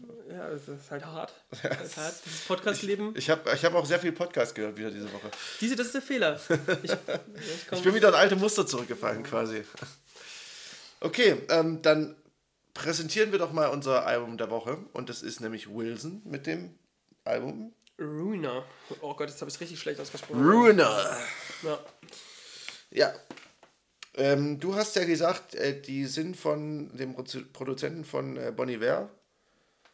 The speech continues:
Speaker 2: auch produziert worden, oder?
Speaker 1: Hab ich das gesagt? Ich kann
Speaker 2: Ja.
Speaker 1: mich grad gar nicht daran erinnern.
Speaker 2: Ich glaube ja, du hast das, ich glaub, das hast du gesagt.
Speaker 1: Ja, dann wird's wohl stimmen.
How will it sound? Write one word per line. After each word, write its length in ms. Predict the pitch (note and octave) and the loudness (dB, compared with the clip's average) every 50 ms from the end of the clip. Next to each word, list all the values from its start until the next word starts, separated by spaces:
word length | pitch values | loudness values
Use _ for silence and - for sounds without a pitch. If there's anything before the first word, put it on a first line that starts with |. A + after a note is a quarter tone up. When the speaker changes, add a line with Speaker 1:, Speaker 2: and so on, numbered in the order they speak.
| _ _ _ _ _ _ _ _ _ _ - - - _ _ _ _ _ - | _ _ _ _ _ _ _ _ _ _ -20 -20 -20 _ _ _ _ _ -16
Speaker 2:
auch 160 | - - _ | -16 -14 _
produziert 420 | - E3+ E3+ E3+ - - F#3 F3+ | -6 -6 -6 -6 -4 -6 -4 -2
worden, 240 | F#3 G3 G3 F#3 D3+ | -2 -2 -2 -4 -6
oder? 260 | C3 - - G3 A#3 - - _ _ _ | -6 -4 -4 -6 -6 -8 -14 _ _ _
Speaker 1:
Hab 140 | - - G3 | -12 -8 -6
ich 100 | G#3+ G3+ | -6 -4
das 140 | - G3+ - | -4 -4 -4
gesagt? 320 | A3 G3+ A3 A#3+ B3 - | -4 -4 -2 -4 -4 -4
Ich 120 | F#3 E3+ - | -8 -6 -2
kann 100 | C3 C#3 | 2 4
Speaker 2:
Ja. 100 | C3+ C3 | 6 6
Speaker 1:
mich 60 | D3+ F#3+ | 6 4
grad 80 | E3+ D#3+ | 2 0
gar 100 | D#3+ D#3 | 0 -2
nicht 140 | D3+ D3+ D#3+ | -2 -4 -6
daran 140 | D3+ D3 | -6 -6
erinnern. 340 | C3+ C3+ C#3 F#3 G3+ D#3+ D3+ D#3 - - _ _ _ - | -6 -6 -6 -4 -6 -6 -8 -10 -14 -20 _ _ _ -16
Speaker 2:
Ich 160 | - - - | -16 -12 -8
glaube 340 | - A2 A2 A#2+ D3 F3 F3+ | -2 0 0 2 2 2 0
ja, 180 | E3+ D3 B2 A2 | 0 0 0 -2
du 140 | - A2 | -2 -4
hast 200 | A#2 B2 - - | -6 -6 -8 -10
das, 180 | - - - - - - | -10 -10 -10 -12 -12 -16
ich 80 | - - | -12 -8
glaub, 180 | - C3 C3+ | -6 -6 -6
das 140 | A2+ - - | -8 -10 -12
hast 160 | D3+ C#3+ - | -12 -12 -12
du 60 | - | -12
gesagt. 420 | D3+ C#3+ A#2+ A#2 G#2 F#2+ F#2+ - - - _ _ _ _ _ _ _ _ | -10 -6 -4 -4 -4 -4 -6 -10 -18 -20 _ _ _ _ _ _ _ _
Speaker 1:
Ja, 720 | - - - - _ - D#3 D3 D3+ D3 C#3+ C#3+ C#3 C#3 | -20 -20 -20 -20 _ -18 -16 -14 -12 -10 -8 -8 -6 -6
dann 120 | C#3+ C#3+ | -4 -6
wird's 180 | C#3 D3 - - | -6 -8 -8 -8
wohl 120 | E3 D#3+ | -10 -8
stimmen. 440 | D#3 - - F3+ D#3 C#3 C#3+ - - | -8 -6 -6 -6 -6 -8 -10 -14 -20